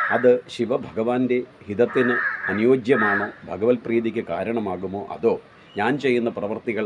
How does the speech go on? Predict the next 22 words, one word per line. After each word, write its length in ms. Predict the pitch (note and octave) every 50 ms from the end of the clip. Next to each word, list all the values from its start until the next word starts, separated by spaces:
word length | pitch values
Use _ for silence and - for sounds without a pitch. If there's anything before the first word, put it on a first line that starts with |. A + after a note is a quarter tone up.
| - -
അധർമ്മമായതിനാൽ 880 | F2+ - A2 G#2+ A2+ B2+ C3 A#2 G#2 G2 G#2+ A#2 A2 A2+ G#2 G2 F#2+
ഭഗവാന്റെ 480 | F2+ F2 F2+ F2+ G2+ A2 A#2 A#2+ A2+ -
കോപത്തിന് 520 | - - F2 G2 G#2 B2+ - B2+ A#2+ B2
കാരണമാകുമോ 760 | A2+ - E2 F2 F#2+ G#2+ A2 G2 F#2 F2+ E2+ E2+ E2 E2+ E2
എന്ന 200 | E2 F2+ F2+ G2
ചിന്ത 300 | F#2+ - - F2+ F#2+ F#2 F#2 E2+ - -
അല്പം 280 | F2 E2 - G#2+ G2 F#2+
പോലും 220 | F2 F2+ F2+ E2+ E2+
നമ്മിലേക്ക് 420 | E2+ E2 E2+ F2 F2 E2+ - -
എത്താറില്ല. 480 | E2 - - E2+ E2 D#2+ D#2+ D2+ D2 - - - - - - - - - - - - - - -
ഈശ്വര 360 | G#2+ A#2 D3 C#3+ - E3 D#3
കടാക്ഷം 440 | D#3 C3 C#3 B2 C3 C3 - - D#3 B2+
ഒന്നുകൊണ്ട് 380 | A2+ B2 C3 C3 C#3+ C#3 C3+
മാത്രമാണ് 580 | B2+ A#2+ A2 A2 - - B2 A#2 A#2 A2+ A2+ A2 - -
എനിക്ക് 240 | G#2 G#2+ A2+ - G#2+
ഉണ്ണുവാനും 480 | G2 A2 A#2+ B2 A#2+ A#2 A#2 A2+ A2 E2 F2+
ഉറങ്ങുവാനും 500 | F#2+ G2 G#2 A2+ A#2 A2+ A2 A2 G#2+ G#2+
കുളിക്കുവാനും 600 | - G2+ G#2 A2 A2 - B2+ A2+ A2 A2 G#2+ G2+ F#2+
നനയ്ക്കുവാനും 540 | E2+ F2 G2 G2 - B2+ A#2 A#2+ A#2+ A#2
കഴിയുന്നത് 520 | - F#2 E2+ F2+ F#2+ G2+ G#2 G2+ G2 F#2 D2 - - - - - - - - G#2
എന്ന 180 | G2+ G#2 A2 G#2 G2 F#2+
യാഥാർത്ഥ്യം 640 | F2+ E2 E2+ F2+ - - G#2+ G2+ G2 - F2+ D#2+ -